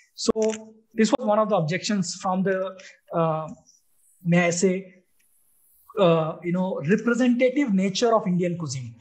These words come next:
What, uh, is it representative at all? So to an extent, it was representative because we had looked at repre-, recipes coming from different regional cuisines, but it was not, never comprehensive. Can I have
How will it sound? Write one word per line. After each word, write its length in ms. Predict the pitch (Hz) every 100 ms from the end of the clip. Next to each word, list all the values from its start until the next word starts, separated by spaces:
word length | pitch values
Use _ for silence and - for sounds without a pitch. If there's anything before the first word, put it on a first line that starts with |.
| -
What, 280 | 196 202 - 180
uh, 160 | 170 175 - 196
is 120 | 208
it 100 | 240
representative 560 | 196 180 190 202 190 202
at 180 | 151 160
all? 220 | 135 117 - -
So 160 | - 233
to 100 | 269
an 100 | 254
extent, 320 | 233 285 294
it 100 | 294
was 180 | 269 220
representative 680 | 202 214 240 233 240 254 208
because 300 | 214 214 190
we 120 | 202
had 340 | 185 226 185
looked 220 | 190 175
at 260 | 202 196 - - - -
repre-, 400 | 175 190 202 180
recipes 380 | 175 214 233 214
coming 260 | 190 190
from 220 | 190 196 175
different 320 | 170 190 165
regional 340 | 165 170 170
cuisines, 420 | 160 139 131 123
but 160 | 160 185
it 120 | 190
was 120 | 202
not, 220 | 175 202 170
never 300 | 175 202 233
comprehensive. 720 | 202 165 175 156 165 - 135 - - _ -
Can 140 | 196
I 100 | 220
have 320 | 240 202 214